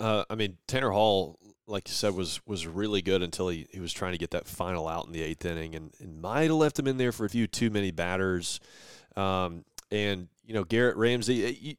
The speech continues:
you know, there were some people complaining about, because I, I guess this is, like I said, it was similar to the U N O game where, "Oh, this team can't close out games, uh, you know, or y-,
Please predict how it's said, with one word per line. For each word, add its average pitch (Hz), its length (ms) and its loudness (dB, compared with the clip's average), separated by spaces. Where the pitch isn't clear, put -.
you - 60 -8
know, 104 220 2
there 131 140 4
were 160 80 6
some 120 180 -2
people 113 240 0
complaining 110 400 -2
about, 98 420 0
because 107 240 0
I, 107 100 4
I 104 80 0
guess 120 240 2
this 110 160 0
is, 92 260 -2
like 101 140 -2
I 92 40 -4
said, 104 180 0
it 95 40 0
was 80 120 -6
similar 95 400 -2
to - 100 -8
the 87 80 -4
U 95 180 0
N 92 120 -2
O 92 100 0
game 90 260 -2
where, 87 280 -2
"Oh, 104 140 4
this 101 140 -2
team 107 420 -4
can't 107 320 -4
close 104 320 2
out 95 200 0
games, 98 600 -2
uh, 101 280 2
you 101 120 -6
know, 92 120 -2
or 92 80 0
y-, 95 140 -4